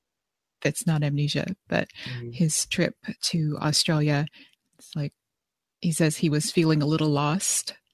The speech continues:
Speaker 2: Oh, yes, yes. <laughs> Ah, that was
Speaker 1: <laughs>
Speaker 2: so nice. <laughs> I loved that. The phrasing of it
Speaker 1: Yeah.
Speaker 2: was perfect. I wonder
Speaker 1: Yes.
Speaker 2: who wrote that. Did a writer, did
Speaker 1: Oh,
Speaker 2: he?
Speaker 1: of course.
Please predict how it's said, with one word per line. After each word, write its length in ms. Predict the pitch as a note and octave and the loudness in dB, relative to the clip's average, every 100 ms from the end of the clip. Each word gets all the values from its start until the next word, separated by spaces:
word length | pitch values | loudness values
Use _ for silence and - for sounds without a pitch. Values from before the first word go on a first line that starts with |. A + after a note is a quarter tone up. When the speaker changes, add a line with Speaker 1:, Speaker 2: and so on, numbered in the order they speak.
| _ - | _ 6
Speaker 2:
Oh, 140 | G#3 | 8
yes, 600 | G#3 G3+ G3+ G#3+ B3+ - - | 8 8 10 10 8 6 -2
yes. 760 | A3 B3 B3+ C#4+ E4+ F#4 - - | 4 8 12 12 10 4 -6 2
<laughs> 60 | |
Ah, 360 | C#4 - - A3+ | 8 8 8 2
that 220 | A#3 A3+ - | 6 6 10
was 240 | A3+ G3+ | 8 8
Speaker 1:
<laughs> 320 | C#4 - - - - - | 2 -4 -12 -16 -16 -4
Speaker 2:
so 180 | D#4+ - - D4 | -2 -2 -4 -2
nice. 800 | A3+ G#3 G#3+ - - - - - _ - | -2 0 -2 -2 -8 -16 -16 -18 _ -4
<laughs> 540 | B4 B4 - A#4+ - - - - - D#4 - E4 - - - - - C5+ G#4+ - | -4 -2 -2 -2 -4 -8 -6 -4 -2 -2 -2 -8 -8 -20 -12 -6 -2 0 0 4
I 160 | - | 8
loved 440 | A3+ G#3+ G#3 G3+ F#3+ | 8 10 8 6 8
that. 220 | F3 E3 | 8 8
The 100 | G3 | 6
phrasing 680 | G3 - F#3 F#3+ G3 F#3 E3 | 4 4 6 6 6 2 4
of 180 | D#3+ D3+ | 4 4
it 160 | D3+ E3 | 0 0
Speaker 1:
Yeah. 80 | E3 | 0
Speaker 2:
was 320 | E3+ - - - - | 0 -2 -10 -20 -8
perfect. 600 | - - - - - - _ _ _ - - - - | -6 -6 -8 -12 -12 -16 _ _ _ -6 -4 -2 2
I 160 | - G3 | 4 6
wonder 460 | G3 G3+ G#3 F#3+ F3 | 8 8 10 10 10
Speaker 1:
Yes. 120 | E3+ - - - _ - | 6 0 -20 -20 _ 4
Speaker 2:
who 280 | G#3 G3+ F3+ | 6 6 6
wrote 380 | E3+ D#3+ D#3+ | 6 6 6
that. 300 | - B2 G2+ - _ _ _ _ | 4 4 4 -2 _ _ _ _
Did 300 | F3+ E3 D3+ - | 8 8 8 4
a 80 | |
writer, 500 | D#3 D3+ D3+ F3+ F#3 | 4 6 6 6 2
did 200 | E3 D3+ | 4 4
Speaker 1:
Oh, 40 | G3+ | 2
Speaker 2:
he? 60 | |
Speaker 1:
of 60 | D3+ | -2
course. 300 | - - - | -10 -14 -16